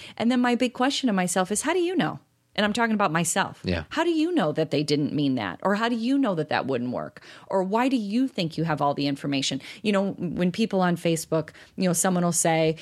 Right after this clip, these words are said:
Speaker 1: "Here was my experience," and a million people will write, "Well, that's not true because in my experience."
Speaker 2: Right.
Speaker 1: And I'm like, "Well, wait a second.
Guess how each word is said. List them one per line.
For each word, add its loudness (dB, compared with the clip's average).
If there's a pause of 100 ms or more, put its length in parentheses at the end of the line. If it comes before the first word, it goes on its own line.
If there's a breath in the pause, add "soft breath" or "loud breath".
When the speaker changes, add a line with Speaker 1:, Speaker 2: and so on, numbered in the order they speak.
Speaker 1:
"Here 0
was 0
my 0
experience," 0
and 0
a 4
million 2
people 0
will 2
write, 2
"Well, 4
that's -2
not 0
true 0
because 0
in 2
my 2
experience." -2
Speaker 2:
Right. 2
Speaker 1:
And 2
I'm 2
like, 0
"Well, 0
wait 2
a 2
second. -2